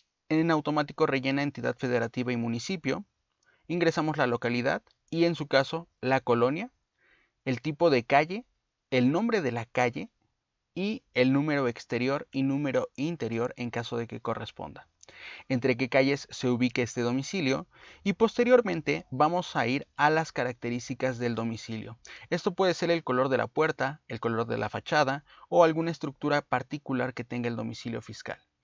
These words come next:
Re-, eh, referencias adicionales, aquí vamos a ingresar si hay una tienda cerca, si está cerca de la esquina, si hay un tope, algo que pueda distinguir a este domicilio fiscal. Seleccionamos el tipo de inmueble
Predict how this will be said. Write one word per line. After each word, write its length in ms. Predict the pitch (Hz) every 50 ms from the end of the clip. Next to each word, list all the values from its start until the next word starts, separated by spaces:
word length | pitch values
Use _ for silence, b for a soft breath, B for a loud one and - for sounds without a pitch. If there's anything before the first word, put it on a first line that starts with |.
| B B B B B B -
Re-, 260 | 135 143 156 165 165
eh, 260 | - 139 127 123 123 120
referencias 520 | 127 135 123 139 135 143 143 - 156 -
adicionales, 580 | 143 131 127 - 151 160 185 196 160 156 160 -
aquí 220 | - 143 - - 165
vamos 260 | 165 165 180 170 -
a 40 | 147
ingresar 480 | 135 120 120 117 - 147 135 143 - _
si 200 | - - - -
hay 80 | 151 143
una 160 | 143 139 135
tienda 280 | 127 - 131 117 110 117
cerca, 540 | - - 165 165 147 - - 127 127 131 139 B B B B B
si 340 | - - 143 139 143 143 135
está 360 | 127 - - 127 127 123 123
cerca 280 | - - 135 117 120 113
de 80 | 110
la 80 | 98 101
esquina, 520 | - - - 151 151 151 143 135 123 127
si 120 | 123 - 135
hay 80 | 120
un 140 | 120 120 120
tope, 340 | - 135 127 - 143 131 - _
algo 280 | - 156 160 165 160 160
que 120 | - 139
pueda 300 | 131 - 135 131 131 131
distinguir 580 | 123 123 - - - 113 113 113 120 123 - -
a 140 | - 113 113
este 400 | 117 117 - - 127 123 139 - - _
domicilio 540 | - 127 123 120 120 113 - - 101 92 -
fiscal. 420 | - 120 - - - - - - _ _ B B B B B B B B B
Seleccionamos 640 | - - 143 135 123 131 139 139 139 143 151 147 151
el 100 | 131 117
tipo 280 | - 127 120 - 131
de 80 | 135 139
inmueble 480 | 147 165 180 190 165 131 127 147 196